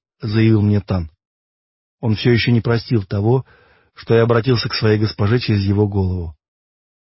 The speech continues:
По справедливости говоря, у него были причины злиться. Существованию государства и всего народа угрожала опасность. В истории нашей страны еще не было такого случая,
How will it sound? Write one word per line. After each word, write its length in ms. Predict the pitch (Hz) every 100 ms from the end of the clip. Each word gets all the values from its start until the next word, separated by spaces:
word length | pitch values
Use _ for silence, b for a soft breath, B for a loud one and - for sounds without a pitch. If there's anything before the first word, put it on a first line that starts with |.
| _ -
По 60 | 120
справедливости 580 | 139 139 143 147 -
говоря, 260 | 131 143 151
у 60 | 135
него 180 | 135
были 240 | 123 147 156
причины 380 | 120 107 135 127
злиться. 500 | 113 107 - - - _ _ _ _ _ _ _ _
Существованию 760 | - 120 110 - 117 131 135 123
государства 580 | 117 123 135 139 - 110
и 40 |
всего 280 | - 117 117
народа 280 | 117 135 117
угрожала 480 | 104 110 120 117
опасность. 600 | 120 117 98 - 78 - _ _ _ _ _ _ _ _
В 80 | 123
истории 320 | 104 160 147
нашей 260 | 135 127 127
страны 320 | - 127 143
еще 260 | 139 110 131
не 200 | 143 123
было 160 | 107
такого 320 | 107 104 113
случая, 480 | 110 147 151 123 110